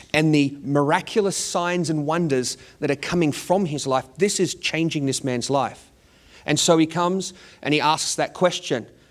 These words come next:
Uh, and he says, "What is it? Basically, what's your secret, Jesus? How are you doing the supernatural things that you are doing? Because it defies logic, it goes against the science, and it doesn't make sense.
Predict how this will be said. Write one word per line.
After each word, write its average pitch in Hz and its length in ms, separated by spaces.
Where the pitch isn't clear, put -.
Uh, 143 260
and 147 140
he 151 80
says, 147 440
"What 165 240
is 165 160
it? 156 260
Basically, 170 720
what's 151 420
your 165 80
secret, 185 500
Jesus? 113 600
How 202 320
are 233 80
you 208 240
doing 175 720
the 135 100
supernatural 220 920
things 180 360
that 170 200
you 160 100
are 143 120
doing? 139 360
Because 165 320
it - 80
defies 170 480
logic, 135 520
it - 200
goes 180 260
against 180 420
the 175 80
science, 143 540
and 135 80
it - 80
doesn't 135 260
make 120 140
sense. - 560